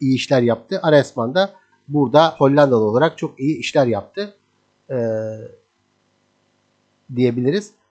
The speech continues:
E, Jay Vine her etapta çok iddialısını konuşturuyor. Yine bir şeyler, puanlar almaya devam ediyor. Genel klasmanı bırak-, bırakmış olması ve, e, artık dağların kralı olmaya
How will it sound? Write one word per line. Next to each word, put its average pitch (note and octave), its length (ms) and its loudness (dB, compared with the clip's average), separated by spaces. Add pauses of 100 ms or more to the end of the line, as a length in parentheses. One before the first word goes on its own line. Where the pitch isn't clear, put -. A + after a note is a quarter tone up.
(280)
E, A#2+ 280 -2 (320)
Jay D#3 280 6
Vine F3+ 160 4
her G3 160 6
etapta E3+ 540 2
çok F3 280 -2
iddialısını D#3 1080 2
konuşturuyor. D#3+ 540 0
Yine D#3+ 260 2
bir D3 40 -6
şeyler, D3+ 400 2
puanlar D3 380 4
almaya C#3+ 360 4
devam D3 360 4
ediyor. F3+ 200 0 (680)
Genel E3 320 4
klasmanı E3+ 440 0
bırak-, D3 380 0
bırakmış E3+ 380 0
olması D3+ 380 -2
ve, C#3 260 2 (320)
e, B2+ 60 -4
artık D3 440 0
dağların C#3+ 380 6
kralı D3+ 300 4
olmaya C#3+ 440 0